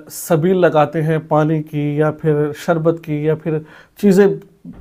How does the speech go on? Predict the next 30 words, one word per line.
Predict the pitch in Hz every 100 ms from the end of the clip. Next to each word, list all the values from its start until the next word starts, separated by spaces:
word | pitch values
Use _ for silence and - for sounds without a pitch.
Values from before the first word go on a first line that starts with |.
| - 180
तकसीम | 175 - 185
कर | 165 165
रहे | 165
होते | 160 175
हैं, | 160
बेच | 160 160
रहे | 143
होते | 135 131
हैं, | 135 139 - _ _ _ _ _
तो | 214
इसके | 208 220
बारे | 180 175
में | 190 190
शरीयत | - 175 180 175
क्या | 165
कहती | 156
है, | 143 185
इसका | 185 -
पीना | 190 - 185 180
और | 190 180 170
लगाना, | 160 147 147 143 131 - - - -
इसके | 214 -
बारे | 196 180
में | 196 196
शरीयत | - 180 196
का | 196
नुक्ता | 175 - 170
नज़र | 156
क्या | 139 156
है? | 139 143